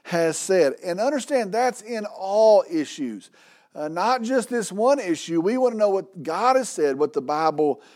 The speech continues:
has said. And so again tonight, we're gonna come back to the question, uh, can a saved person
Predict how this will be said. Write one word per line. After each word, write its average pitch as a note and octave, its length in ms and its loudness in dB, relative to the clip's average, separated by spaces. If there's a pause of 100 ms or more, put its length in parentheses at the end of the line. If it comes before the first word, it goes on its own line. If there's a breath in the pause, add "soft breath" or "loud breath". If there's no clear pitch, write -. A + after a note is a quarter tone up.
(240 soft breath)
has C3 280 -2
said. D3+ 300 2
And A2+ 120 -6
so C#3+ 120 -2
again G3+ 280 0
tonight, A3 260 0
we're E3+ 120 0
gonna A#3 160 2
come G#3 200 -4
back G3+ 220 2
to A3 80 -10
the A#3 80 -4
question, C#3+ 580 -4 (460 soft breath)
uh, B2 160 -14
can A#3 280 -2
a G3+ 200 2
saved C4 640 2
person C3+ 580 -4